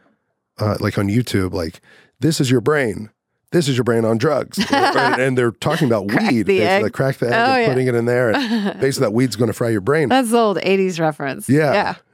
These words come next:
Speaker 2: Yeah.
Speaker 1: Yeah.
Speaker 2: <laughs>
Speaker 1: And so, but he was basically saying, "Do you know that alcohol is the only, only substance that, that we use recreationally, um, that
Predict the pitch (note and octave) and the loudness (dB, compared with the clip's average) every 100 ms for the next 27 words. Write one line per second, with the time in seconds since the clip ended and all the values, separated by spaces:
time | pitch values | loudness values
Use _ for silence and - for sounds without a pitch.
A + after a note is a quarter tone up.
0 | _ B3+ B3+ B3 - A3+ - B2 B2 A#2 | _ 0 2 0 0 -4 0 0 2 0
1 | - C#3+ C3 B2 A2 - _ _ _ - | -2 0 2 2 0 -4 _ _ _ -8
2 | B2+ A#2 - C3 B2 G#2 - - _ - | -2 -2 0 2 2 2 -4 -6 _ -6
3 | A2+ C3 - - A#2+ G#2+ G2+ A#2 C#3+ B2+ | -2 0 0 -2 0 0 -2 0 2 4
4 | C3 A#2 F2+ G#2 - G#2+ A#2 B2+ - _ | 2 0 -2 -4 -2 -2 0 -2 -6 _
5 | _ _ _ _ _ _ - G#2+ G2+ A2+ | _ _ _ _ _ _ -2 0 2 0
6 | - - G#2+ B2 C3 C#3+ A#2+ _ _ _ | 0 0 2 4 4 2 -2 _ _ _
7 | _ _ _ _ _ _ _ _ A#2 C3+ | _ _ _ _ _ _ _ _ 0 2
8 | C#3+ - A2 - - G#2+ - - F#2+ - | 2 2 -2 -2 -2 0 0 0 -2 -4
9 | - G#2 - G2+ G#2 F2+ G2+ - F2+ F#2+ | -4 -2 0 2 2 2 0 0 0 0
10 | - F2 F#2 F#2 - _ _ _ _ G2+ | 0 -2 -4 -6 -14 _ _ _ _ -2
11 | G#2 F#2+ G2 - G#2 G2 F#2 - - | 0 0 -2 -4 -2 0 0 -4 -12